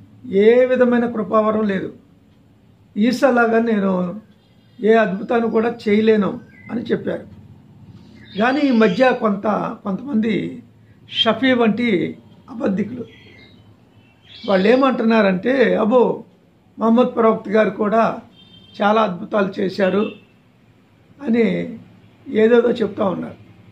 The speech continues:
ఆయనే స్వయంగా తన నోటితో ఒప్పుకున్నారు, "నాకు ఏ విధమైన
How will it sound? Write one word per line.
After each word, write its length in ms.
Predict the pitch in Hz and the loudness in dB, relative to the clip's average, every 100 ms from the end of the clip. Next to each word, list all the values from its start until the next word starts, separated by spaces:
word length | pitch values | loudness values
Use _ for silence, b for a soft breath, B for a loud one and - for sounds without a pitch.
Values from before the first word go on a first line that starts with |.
| - _ - - - - | -20 _ -20 -20 -20 -16
ఆయనే 400 | 226 254 269 277 | -2 2 2 2
స్వయంగా 460 | - 233 240 254 | 2 2 2 2
తన 220 | 254 233 214 | 2 2 2
నోటితో 460 | 196 220 - 247 | 2 0 -2 -4
ఒప్పుకున్నారు, 720 | 254 233 214 - 247 233 240 - _ | -2 0 -2 -2 -2 -2 -6 -14 _
"నాకు 260 | 196 196 185 | -6 -4 0
ఏ 140 | 190 | 0
విధమైన 580 | 214 220 208 208 208 269 | 2 2 2 2 0 -2